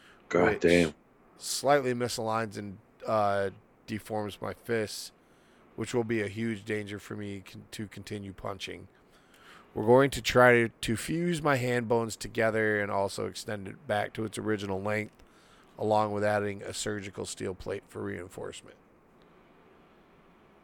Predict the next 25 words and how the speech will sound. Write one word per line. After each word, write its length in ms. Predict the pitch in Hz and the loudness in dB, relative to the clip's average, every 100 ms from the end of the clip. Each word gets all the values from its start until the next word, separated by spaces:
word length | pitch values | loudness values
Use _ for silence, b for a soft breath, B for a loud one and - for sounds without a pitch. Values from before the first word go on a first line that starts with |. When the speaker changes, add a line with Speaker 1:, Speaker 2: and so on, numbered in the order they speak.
| _ _ - - - - - 101 | _ _ -20 -20 -20 -20 -12 -8
Speaker 2:
It's 220 | 104 - | -6 -8
crazy 480 | - 135 135 127 127 | 0 4 6 6 2
to 80 | |
say, 520 | 113 - 131 123 117 110 | 2 6 6 8 6 2
but 280 | - 117 | -2 -2
this 220 | - 113 - | 0 0 0
could 160 | 107 | 0
possibly 440 | 117 107 104 113 101 | 4 4 2 -4 -4
still 280 | - 110 | -2 -2
only 200 | 107 104 | -2 -4
be 200 | 90 98 | -6 -8
portion 440 | 90 - 104 - 104 | -4 0 0 -2 -6
of 60 | |
my 120 | 95 95 | -2 0
recovery. 540 | 92 - 104 95 95 | -2 -2 -2 -2 -2
The 120 | 98 | 0
last 360 | 95 98 95 - | 2 2 0 -2
bone 300 | 107 101 95 | -2 -2 -4
fusion 420 | - 101 95 98 | -8 -8 -6 -4
I 140 | 92 | -2
had 240 | 98 101 98 | 0 0 -2
on 80 | 95 | -4
my 140 | 98 | -4
right 280 | 101 104 101 | -2 -2 -4
hand 440 | - 117 107 104 | -6 -6 -6 -12